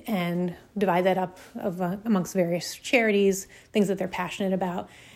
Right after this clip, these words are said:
And that's certainly something that you can do, but that might be a little steep for you, at least just starting out.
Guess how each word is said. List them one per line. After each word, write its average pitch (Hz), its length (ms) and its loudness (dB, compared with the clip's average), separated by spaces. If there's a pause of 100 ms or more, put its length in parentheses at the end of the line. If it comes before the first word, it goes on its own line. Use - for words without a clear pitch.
(120)
And 254 160 2
that's - 540 -2
certainly 254 480 4
something 208 380 0
that 202 60 0
you 208 100 -4
can 190 180 -2
do, 185 160 2
but 190 140 -2
that 220 120 -4
might 196 200 -2
be 185 140 2
a 180 60 2
little 180 160 -2
steep 202 380 0
for 190 260 0
you, 190 220 4 (400)
at - 320 -12
least 240 360 2
just 185 140 0
starting 180 360 2
out. 170 240 -4